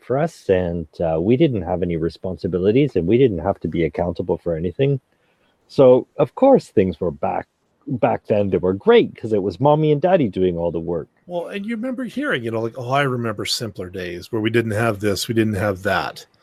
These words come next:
Speaker 2: Uh, we had to walk uphill both ways to go to, to go back and forth to school. But, you know, th-, those were simpler times, and things were more wholesome. And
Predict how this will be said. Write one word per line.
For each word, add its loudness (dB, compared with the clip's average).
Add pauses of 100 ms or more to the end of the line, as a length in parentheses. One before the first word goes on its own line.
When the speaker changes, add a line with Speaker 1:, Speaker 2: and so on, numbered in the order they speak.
(1300)
Speaker 2:
Uh, 0
we 6
had 4
to 6
walk 4
uphill 4
both 2
ways 2
to -8
go -2
to, -4
to -2
go -4
back 0
and -10
forth -4
to -10
school. 0
But, -6
you -2
know, -2
th-, 4
those 4
were -4
simpler -4
times, -8
and -14
things -2
were 0
more 0
wholesome. -2
And -12